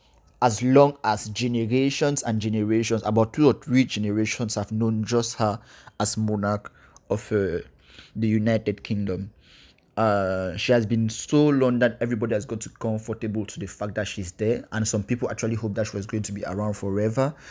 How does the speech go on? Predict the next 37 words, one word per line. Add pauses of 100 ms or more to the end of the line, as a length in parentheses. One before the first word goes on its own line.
(200)
but
that's
not
the
case. (520)
And,
uh, (100)
as
she's
gone, (480)
her
son, (320)
uh,
uh, (440)
Charles, (500)
is
going
to
be (220)
King
Charles
the (100)
Third
now.
He's
going
to
be
the
one
taking
over
the
reins (340)
of
the
Commonwealth,